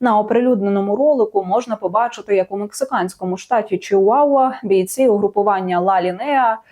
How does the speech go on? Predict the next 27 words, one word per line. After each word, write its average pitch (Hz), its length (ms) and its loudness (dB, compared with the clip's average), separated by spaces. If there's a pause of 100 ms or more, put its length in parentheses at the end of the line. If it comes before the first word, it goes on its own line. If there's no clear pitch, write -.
(100)
збройного 190 640 0
крила 196 360 0
картеля 165 580 -2 (120)
Хуареса, 220 720 0 (200)
атакували 285 680 0
конкурентів 196 680 -2
з - 60 -12
картелю 196 480 -2
Сіналоа 185 680 0 (220)
за 247 160 0
допомогою 190 600 0
дрону. 160 340 -10 (520)
F 302 160 0
P 320 80 2
V-дрони 311 420 2
з 247 60 2
оптоволоконним 262 880 0
управлінням 262 720 -2
почала 226 380 0
також 226 320 -2
застосовувати 220 760 0
робітнича 208 560 0
партія 220 420 -2
Курдистану 214 720 -2
проти 269 300 -2
турецької 185 580 -2
армії. 151 460 -2